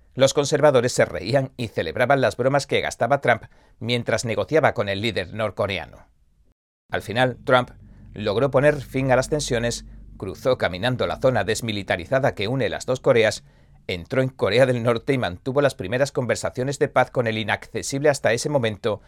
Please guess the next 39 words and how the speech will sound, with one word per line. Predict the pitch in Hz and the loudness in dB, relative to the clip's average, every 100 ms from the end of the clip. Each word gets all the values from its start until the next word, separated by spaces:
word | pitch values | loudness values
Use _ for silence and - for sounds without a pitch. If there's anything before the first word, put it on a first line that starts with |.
| _ - | _ -4
Kim | 139 120 101 | -2 0 -2
Jong-un, | 110 117 135 85 - _ _ | -4 0 0 0 -12 _ _
el | 110 101 | -2 0
líder | 139 151 | 2 2
supremo | 139 104 113 101 | 0 -4 -4 -2
de | 101 | -2
Corea | 113 104 104 | -2 0 0
del | 107 | 0
Norte. | 120 95 - - - _ _ _ _ _ _ _ _ | 0 0 -6 -16 -20 _ _ _ _ _ _ _ _
Incluso | 120 110 135 139 151 | -8 -4 -4 2 4
le | 127 | 6
regaló | 110 87 123 | 4 2 2
a | 104 | 2
Kim | - 135 | 0 2
Jong-un | 139 151 135 107 - _ _ _ | 2 4 2 -2 -8 _ _ _
una | 123 139 139 | -4 -2 0
copia | 143 156 | 0 2
del | 120 98 | 0 -2
single | - 143 139 147 - | -4 2 2 2 -2
Rocket | 117 139 147 123 | 0 0 0 -2
Man | 120 117 - | -2 -2 -8
de | 98 113 | -2 0
Elton | 127 90 82 | 0 -4 -10
John, | 60 64 - _ _ _ _ _ - | -12 -16 -20 _ _ _ _ _ -6
aunque | 113 95 | -4 -2
señaló | 90 92 85 107 123 | -4 -4 -2 -2 0
que | 110 | -2
había | 90 127 | 0 0
tachado | - 92 123 139 | 0 0 0 2
la | 120 | 2
pegatina | - 76 - 123 78 | 0 -4 -4 -4 -4
"fabricado | - 60 - 113 120 | -4 -8 -4 -4 -2
en | |
Corea | 113 127 127 131 | -2 0 2 2
del | 135 | -2
Sur" | - 113 113 - | -2 -2 -4 -4
antes | 135 131 92 90 | -4 -2 -4 -6
de | 92 | -8
dárselo. | 80 - 57 - | -8 -10 -12 -16